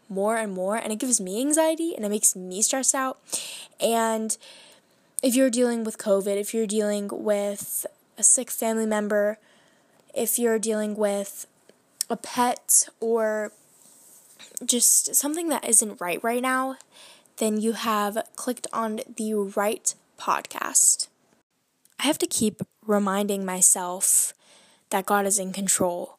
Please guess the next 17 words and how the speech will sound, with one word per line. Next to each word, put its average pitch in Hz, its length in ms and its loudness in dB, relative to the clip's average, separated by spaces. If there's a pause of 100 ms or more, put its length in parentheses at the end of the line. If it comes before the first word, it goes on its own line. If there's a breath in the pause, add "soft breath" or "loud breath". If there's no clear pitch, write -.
(160)
because 214 380 4
sometimes 208 680 2 (100)
I 196 460 -4 (1200 soft breath)
am 226 100 4
not 214 240 0
thinking, 302 920 -2 (400)
and 196 480 -4 (320)
my 208 180 0
mind 196 480 -2
just 202 300 6
goes, 196 360 -2
"What 190 240 -2
is 185 120 2
happening 170 340 -12
right 170 220 -6
now? 165 180 -6
Like, 185 280 -8